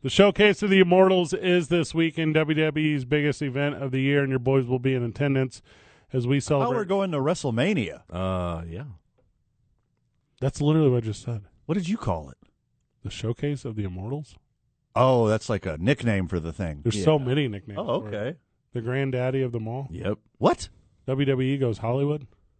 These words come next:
Speaker 2: That's,
Speaker 3: Yep.
Speaker 2: that's not the granddaddy of them all. That's
Speaker 1: Oh,
Speaker 2: not what that means.
Speaker 3: How is it not?
Speaker 1: What is it?
Speaker 3: I mean, Starrcade came up first, but yeah.
Speaker 2: That's the Kentucky Derby
Speaker 1: No.
Speaker 3: Mm.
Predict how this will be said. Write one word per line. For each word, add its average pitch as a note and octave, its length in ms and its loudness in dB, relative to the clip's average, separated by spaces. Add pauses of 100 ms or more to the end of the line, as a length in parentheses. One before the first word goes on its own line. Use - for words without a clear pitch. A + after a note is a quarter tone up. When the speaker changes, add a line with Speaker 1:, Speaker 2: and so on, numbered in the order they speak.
(140)
Speaker 2:
That's, C4+ 200 -6
Speaker 3:
Yep. G2 160 -8
Speaker 2:
that's - 300 -10
not F2+ 220 -14
the F#2 100 -12
granddaddy F#2+ 680 0
of F#2 80 0
them E2+ 140 -2
all. A2 180 -2
That's A#3 160 -8
Speaker 1:
Oh, - 40 -4
Speaker 2:
not C3+ 100 2
what F#2 100 2
that D#2 160 -6
means. F#2 160 -4
Speaker 3:
How A2+ 80 0
is A#2+ 140 -2
it C3 100 -6
not? A3+ 240 -6 (560)
Speaker 1:
What A2 140 -6
is C#3+ 120 -6
it? G2 120 -16 (180)
Speaker 3:
I A#2 60 -4
mean, G#2 100 0
Starrcade F2 460 -6
came D#2 160 -12
up D2 120 -14
first, E2+ 320 -6
but D2+ 160 -10
yeah. D2 220 -16
Speaker 2:
That's - 320 -10 (1400)
the A#2 60 -8
Kentucky C3 480 0
Derby B2 560 0
Speaker 1:
No. F2+ 120 -10
Speaker 3:
Mm. E2 580 -8